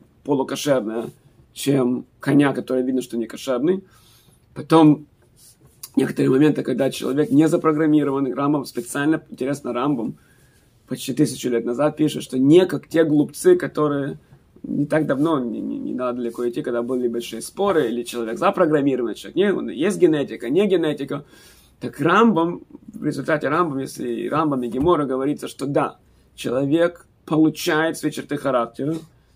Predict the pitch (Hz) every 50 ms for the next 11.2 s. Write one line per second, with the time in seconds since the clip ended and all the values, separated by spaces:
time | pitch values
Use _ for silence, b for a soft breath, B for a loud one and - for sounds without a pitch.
0 | _ _ - 113 127 127 135 147 151 135 143 156 151 156 160 156 - - 143 131
1 | - - _ 139 147 135 151 156 160 185 170 - 160 160 156 156 151 147 139 151
2 | 151 139 120 - 110 104 - - _ - - 151 160 156 151 143 135 135 127 127
3 | 127 120 - 123 - - - 135 - - 160 151 - 139 139 127 110 127 123 123
4 | 127 135 131 135 139 135 131 131 147 170 160 156 156 - - - - _ - -
5 | 147 135 131 127 120 - 139 - - 104 113 120 127 135 - 127 135 143 143 151
6 | 143 135 135 - - - 151 160 180 185 175 - 151 151 - 151 143 131 135 147
7 | 139 143 156 175 170 151 135 131 127 120 127 143 156 b b b b b b b
8 | b b b _ 170 139 151 147 135 127 123 - - _ _ _ - 170 147 -
9 | - - _ _ _ _ _ _ _ - - - 165 165 160 156 190 185 190 208
10 | 214 247 277 - - _ _ _ _ _ _ - 131 131 139 139 131 127 120 127
11 | 117 110 - -